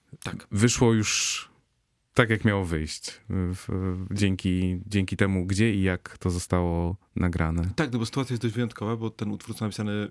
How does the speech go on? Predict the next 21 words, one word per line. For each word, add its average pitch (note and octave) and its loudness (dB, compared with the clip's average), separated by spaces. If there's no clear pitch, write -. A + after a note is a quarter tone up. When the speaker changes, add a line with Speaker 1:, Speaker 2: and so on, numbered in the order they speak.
Speaker 1:
jakby G2 -8
nie A2 0
będąc A2+ 2
wcześniej G#2+ -2
nigdy G2+ -4
wykonany G#2+ -2
publicznie. G2+ -8
To - -20
znaczy G2 -10
to, A2+ -6
co A2+ -6
usłyszymy G#2 -4
osiemnastego G#2 -6
grudnia, G#2 -4
to G#2 -12
będzie G2 -6
pierwsze - -6
publiczne F#2 0
Speaker 2:
Mhm, F2 0
Speaker 1:
wykonanie. F2+ -4
Speaker 2:
mhm. A2+ 0